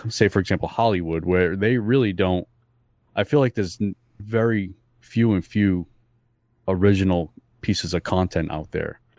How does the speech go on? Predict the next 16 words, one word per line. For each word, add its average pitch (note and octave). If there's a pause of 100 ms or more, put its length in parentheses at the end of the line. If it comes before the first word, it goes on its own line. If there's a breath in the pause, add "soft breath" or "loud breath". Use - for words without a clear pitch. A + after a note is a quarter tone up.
(500 soft breath)
And G2+
when A#2+
we B2
get C3
to -
that F#2
point, F#2
then G2+
video E2+
games E2
will -
certainly D#2+
be D#2
in C#2
trouble. D#2 (160)
But -